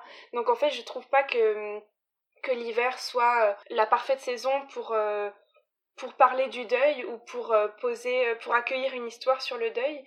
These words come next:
Au moment où j'écrivais, j'ai-, j'écrivais en, en hiver et j'ai pas pu, euh, vraiment décoller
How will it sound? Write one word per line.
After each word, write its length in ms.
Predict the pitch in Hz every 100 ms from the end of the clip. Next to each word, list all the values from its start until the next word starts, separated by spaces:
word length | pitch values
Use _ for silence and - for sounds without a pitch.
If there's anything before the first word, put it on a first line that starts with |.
| -
Au 140 | 262
moment 400 | 254 269 311 302
où 40 |
j'écrivais, 720 | 254 233 - 262 233 247 294 330 -
j'ai-, 180 | 240 226
j'écrivais 420 | 220 - 262 262
en, 360 | 254 226 220 -
en 240 | 233 240
hiver 340 | 226 226 302 - - - _
et 140 | 240
j'ai 180 | 226 233
pas 260 | - 294 302 -
pu, 340 | - 320 330 320
euh, 180 | 233 220
vraiment 420 | 233 247 285 269
décoller 640 | 262 277 294 277 269 285